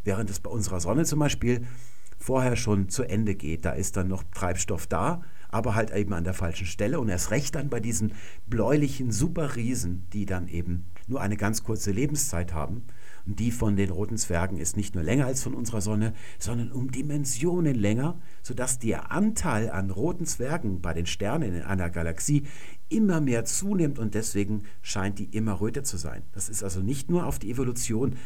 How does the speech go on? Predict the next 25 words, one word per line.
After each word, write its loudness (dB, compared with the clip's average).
also -2
das -2
Reich 0
des -2
Lebens 0
begrenzt. 0
Darüber 2
hinaus 4
ist 0
das, 0
was 0
hier 2
kritisiert 0
wird, 0
gar 0
nicht 0
das, -2
was -2
tatsächlich -2
passiert 0
an 0
dieser -2
Stelle -2
im -2
Buch. -2